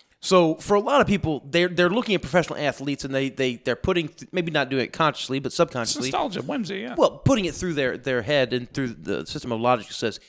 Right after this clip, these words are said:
Speaker 1: if X, Y, and B had been different for me, I'd be that guy.
Speaker 2: I'd be the, yeah, yeah, yeah.
Speaker 1: So I don't think that it's, it's, um,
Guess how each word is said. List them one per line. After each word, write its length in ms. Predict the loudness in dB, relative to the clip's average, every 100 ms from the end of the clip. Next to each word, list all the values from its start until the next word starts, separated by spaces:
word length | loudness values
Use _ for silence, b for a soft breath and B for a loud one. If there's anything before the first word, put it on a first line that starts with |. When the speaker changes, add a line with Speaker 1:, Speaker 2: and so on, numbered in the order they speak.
| b
Speaker 1:
if 260 | 6 6 4 b b -20 _ 0
X, 260 | 2 2
Y, 200 | -2 -2
and 120 | -2
B 200 | -2 0
had 120 | -2 -6
been 120 | -6
different 380 | -4 -4 -6 -10
for 120 | -6
me, 300 | -4 -4 -4 _
I'd 240 | 6 6 4
be 80 | -10
that 240 | -10 0
guy. 100 | 0
Speaker 2:
I'd 140 | 0
be 180 | -2 -4
the, 140 | -6 -8
yeah, 140 | -8 -12
yeah, 40 |
yeah. 280 | -16 -18 -16
Speaker 1:
So 100 | 2
I 40 | 2
don't 160 | 2
think 180 | 0 0 2
that 120 | 2
it's, 380 | 0 -2 -6 -2
it's, 420 | -4 -2 -6 -4
um, 420 | -4 -4 -4 -10